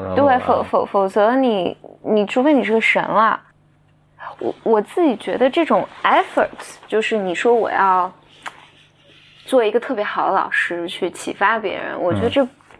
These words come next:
Speaker 2: 这是个可遇而不可求，就是我，这是个命运决定的事情，
Speaker 1: 是。
Speaker 2: 不是你能决定的事情，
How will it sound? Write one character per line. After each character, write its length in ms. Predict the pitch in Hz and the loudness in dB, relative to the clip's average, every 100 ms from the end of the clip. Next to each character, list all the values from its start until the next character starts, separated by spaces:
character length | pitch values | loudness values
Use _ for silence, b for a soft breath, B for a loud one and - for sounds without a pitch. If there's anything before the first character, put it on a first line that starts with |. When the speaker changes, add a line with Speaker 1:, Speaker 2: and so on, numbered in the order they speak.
| _ _ - B B | _ _ -20 B B
Speaker 2:
这 140 | - 339 | -2 0
是 140 | 330 | 2
个 120 | 285 220 | 2 2
可 300 | - - 156 | 0 0 0
遇 120 | 226 | 2
而 140 | 240 | 0
不 100 | 247 | -2
可 100 | - | -6
求， 300 | 175 175 - - | -6 -4 -6 -6
就 140 | - 285 | -2 2
是 60 | |
我， 160 | 294 202 | 4 2
这 60 | |
是 160 | 226 262 | 0 -2
个 60 | 254 | 2
命 300 | 285 285 202 | 4 4 2
运 160 | 156 | 0
决 160 | 160 165 | -2 -6
定 160 | - 156 | -6 -6
的 60 | |
事 100 | - | -8
情， 100 | 180 | -6
Speaker 1:
是。 120 | 160 | -2
Speaker 2:
不 60 | 196 | 0
是 120 | 226 | 2
你 160 | 254 175 | 0 0
能 200 | 170 165 | -4 -8
决 180 | 170 151 | -6 -6
定 100 | 156 | -6
的 120 | - | -8
事 160 | - - | -10 -10
情， 180 | - | -10